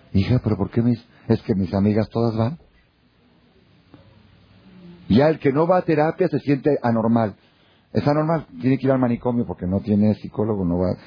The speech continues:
A mí lo normal es tener su psiquiatra, su psicólogo, su terapia. ¿Por qué estamos en esa situación? Nosotros no debemos estar en esa situación. Un judío, un yehudí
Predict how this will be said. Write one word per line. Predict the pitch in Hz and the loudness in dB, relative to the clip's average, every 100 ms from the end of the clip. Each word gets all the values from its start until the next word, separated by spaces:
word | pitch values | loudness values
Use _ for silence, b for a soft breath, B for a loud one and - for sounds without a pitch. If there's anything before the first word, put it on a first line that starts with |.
| B | B
A | - | 0
mí | 110 | 2
lo | 120 131 | 4 2
normal | 135 135 160 156 147 135 | 2 2 2 2 -2 -4
es | 107 | -8
tener | - 113 107 | -2 -2 -2
su | 104 | -8
psiquiatra, | - 151 - 85 - 92 | -10 -10 -4 -4 -4 -8
su | 82 | -10
psicólogo, | 76 - 87 87 95 | -12 -4 -2 0 -4
su | 95 | -6
terapia. | - 85 87 - - - b b b b b b b - | -4 -2 -2 -4 -10 -12 b b b b b b b -4
¿Por | 95 | -2
qué | - | -2
estamos | 120 123 123 113 | -2 0 -2 -2
en | 101 | -4
esa | 98 | -4
situación? | 95 92 87 - 98 80 - b b - | -4 -6 -8 -4 -4 -4 -8 b b -4
Nosotros | 76 92 104 | -2 0 0
no | 101 104 | 2 2
debemos | 101 101 98 82 | 2 0 -2 -6
estar | - 82 | -4 -4
en | 80 | -4
esa | 71 | -8
situación. | - - - _ | -12 -20 -20 _
Un | - 104 104 | 0 2 2
judío, | - 87 82 98 120 131 b b b - | -2 -2 0 0 0 -6 b b b 0
un | 101 | 2
yehudí | 113 101 92 87 92 | 4 2 2 0 0